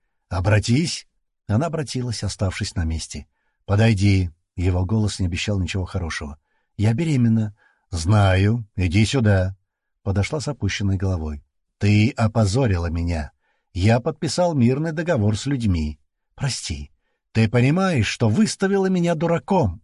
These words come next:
Непокорная жена? У меня не может быть такой жены!»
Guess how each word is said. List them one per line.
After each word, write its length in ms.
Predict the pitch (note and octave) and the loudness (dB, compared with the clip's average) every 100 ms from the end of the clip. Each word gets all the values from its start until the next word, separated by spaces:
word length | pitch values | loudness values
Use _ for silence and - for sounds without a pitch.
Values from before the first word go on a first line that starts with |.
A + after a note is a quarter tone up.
| - | 0
Непокорная 760 | A2+ A#2 C3+ A2+ B2+ A#2 B2 | 2 2 0 2 2 2 2
жена? 540 | G#2 B2 D3+ G#3+ F3 - _ _ - - | 2 2 2 2 0 -8 _ _ -20 2
У 120 | A#2 | 4
меня 280 | B2+ C3 C#3 | 6 4 4
не 120 | E3+ | 4
может 360 | G#3+ E3+ A2 G2+ | 4 4 2 4
быть 200 | A#2 G#2 | 2 4
такой 300 | A#2+ C3 A#2+ | 2 4 4
жены!» 440 | C3 C3+ B2+ A#2 | 4 2 2 -2